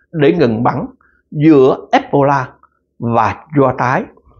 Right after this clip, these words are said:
Thì chưa có công bố giờ, kính thưa bạn, Do Thái trong ngày hôm qua,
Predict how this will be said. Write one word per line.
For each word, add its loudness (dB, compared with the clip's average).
Thì 2
chưa 6
có 2
công -2
bố 4
giờ, 2
kính 0
thưa 2
bạn, -2
Do 4
Thái -2
trong 0
ngày -2
hôm -6
qua, 0